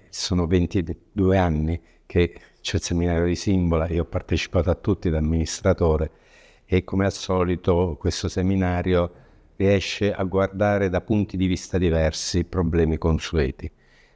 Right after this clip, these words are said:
riesce ad affrontare i temi della sostenibilità con il coraggio e con i numeri, in maniera tale da dare, come dire, una visione positiva, una opportunità di leggere il mondo in una maniera, in un momento di grande difficoltà,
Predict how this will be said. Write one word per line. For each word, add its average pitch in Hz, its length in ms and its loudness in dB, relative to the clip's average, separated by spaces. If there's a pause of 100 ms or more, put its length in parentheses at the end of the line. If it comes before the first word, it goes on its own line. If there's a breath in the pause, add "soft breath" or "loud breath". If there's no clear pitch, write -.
riesce 90 340 2
ad 85 80 0
affrontare 90 460 0
i 85 40 -4
temi 90 200 0
della 87 180 2
sostenibilità 85 1120 0 (260 loud breath)
con 95 160 -2
il 95 100 0
coraggio 110 640 0
e 85 120 -2
con 95 240 0
i 98 80 0
numeri, 85 600 2 (360 soft breath)
in 98 100 -2
maniera 98 240 2
tale 113 240 0
da 92 160 -2
dare, 98 540 0 (340)
come 98 160 -2
dire, 95 200 2
una 98 280 -2
visione 117 540 0
positiva, 82 760 0 (280 loud breath)
una 101 260 0
opportunità 101 920 0
di 82 140 -4
leggere 92 440 0
il 92 60 2
mondo 104 880 0
in 92 80 -4
una 92 100 0
maniera, 95 640 0
in 95 100 -4
un 90 100 0
momento 92 340 0
di 87 80 -2
grande 107 340 2
difficoltà, 95 680 -4